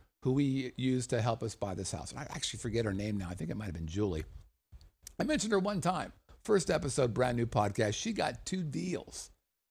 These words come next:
directly related to that. I remember the very first email I ever received, and it was from a guy named Scott Carone, who basically said, "We, uh, called up Julie. We're meeting her next week." Two deals. So I proved that you could make money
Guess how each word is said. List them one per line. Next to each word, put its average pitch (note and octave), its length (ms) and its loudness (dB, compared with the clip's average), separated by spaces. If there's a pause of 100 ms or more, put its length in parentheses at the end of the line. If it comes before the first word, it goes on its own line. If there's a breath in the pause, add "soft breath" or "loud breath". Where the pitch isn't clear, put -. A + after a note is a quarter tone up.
(340)
directly A#2+ 480 6
related A2 480 4
to G#2+ 100 2
that. D#2+ 400 2
I - 40 -2
remember C3+ 260 6
the A2 80 4
very A2+ 280 4
first A#2 280 -2
email C3 380 0
I G2 100 0
ever G2+ 220 -2
received, G2+ 540 0
and G#2 80 -2
it G2+ 40 -4
was G#2 100 0
from G#2+ 140 -2
a G2+ 40 0
guy G#2 160 0
named G2 140 0
Scott - 360 -2
Carone, A#2 380 -2
who G2 100 0
basically B2+ 400 2
said, C3+ 420 2 (500 loud breath)
"We, B2+ 280 6
uh, A2+ 140 8
called C#3+ 280 6
up B2 160 0
Julie. B2 380 6
We're A2+ 100 4
meeting A#2 240 6
her G#2+ 140 0
next G2 300 -2
week." E2 180 -4 (200)
Two C3+ 200 0
deals. G#2 440 -2 (420 soft breath)
So C#3 180 2
I G3 120 6
proved G3+ 440 6
that C3 140 6
you C3+ 120 4
could B2 180 2
make C3 280 0
money A2+ 340 2